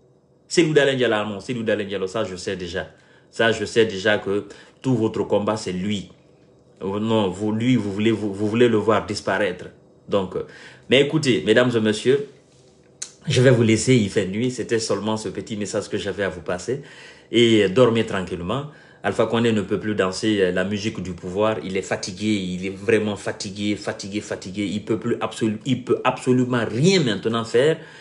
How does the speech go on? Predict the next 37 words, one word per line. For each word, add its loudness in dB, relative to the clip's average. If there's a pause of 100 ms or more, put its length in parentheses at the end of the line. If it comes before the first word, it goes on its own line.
(360)
Quatre-vingts, 2
quatre-vingts, -2 (180)
près 6
de 4
quatre-vingt-six 2
ans, -2
et 0
malade 0
encore, 2 (240)
le 4
corps 6
rongé 2
par -2
la -2
maladie. -4
Non, -8
c'est -10
fini, -4
c'est -8
fini. -10
Il -8
peut -4
plus. -8 (380)
Donc, 2
restez 2
tranquille. -4 (500)
Le -2
président 4
colonel 4
Mamadi -2
Doumbouya 0
est 0
à -2
la 0
tête -4
de -4
l'État. -2